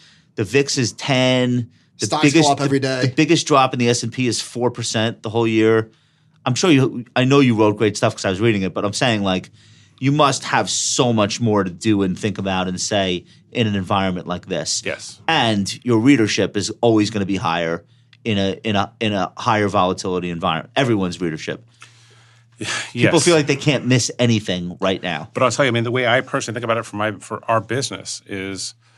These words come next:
Speaker 3: people are losing money.
Speaker 1: Yeah.
Speaker 3: And so I need to work harder because I'm asking them for money.
Speaker 1: That's right. That's right. And they may not be making money right now.
Speaker 3: Right. No, they're not.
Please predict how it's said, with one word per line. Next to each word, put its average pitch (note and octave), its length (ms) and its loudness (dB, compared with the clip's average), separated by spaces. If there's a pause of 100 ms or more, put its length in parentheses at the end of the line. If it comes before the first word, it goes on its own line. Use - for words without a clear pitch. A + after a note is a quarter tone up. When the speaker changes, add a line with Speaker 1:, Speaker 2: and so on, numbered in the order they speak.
(220)
Speaker 3:
people C#3+ 240 -4
are A2+ 100 -2
losing G2 380 -6
money. F2+ 360 -6 (280)
Speaker 1:
Yeah. F#2 280 -4 (100)
Speaker 3:
And G2+ 160 -6
so G2 560 -4 (140)
I A2 140 -4
need A#2+ 160 -4
to A2+ 100 -12
work G2 200 -8
harder G#2 460 -4
because G2 420 -10
I'm G2+ 140 -8
asking A2 420 -4
them E2+ 120 -12
for - 160 -16
money. D2 320 -16 (240)
Speaker 1:
That's G2+ 200 -6
right. F#2 260 -2 (420)
That's G#2 200 -4
right. G2 320 -2
And A2+ 120 -2
they A#2+ 100 4
may A#2+ 160 4
not G#2+ 180 2
be G#2 100 -4
making G#2 340 -2
money F#2 240 -2
right F2 220 -4
now. F2 300 -8
Speaker 3:
Right. G#2+ 300 -4 (320)
No, A#2 120 -4
they're A2 120 -4
not. C3+ 260 -4